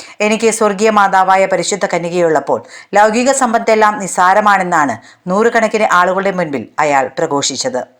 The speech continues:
പ്രാർത്ഥന. ദൈവമാതാവായ പരിശുദ്ധ കന്യകെ, അങ്ങയുടെ വിസ്മയാവഹമായ എളിമയെപ്പറ്റി ചിന്തിക്കുമ്പോൾ ഞങ്ങൾ ലജ്ജിതരാകുന്നു.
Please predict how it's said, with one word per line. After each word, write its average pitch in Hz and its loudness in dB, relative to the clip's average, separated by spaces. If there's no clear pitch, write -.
പ്രാർത്ഥന. 156 -4
ദൈവമാതാവായ 196 2
പരിശുദ്ധ 185 -2
കന്യകെ, 151 -6
അങ്ങയുടെ 208 0
വിസ്മയാവഹമായ 196 0
എളിമയെപ്പറ്റി 180 -2
ചിന്തിക്കുമ്പോൾ 151 -6
ഞങ്ങൾ 165 -2
ലജ്ജിതരാകുന്നു. 151 -4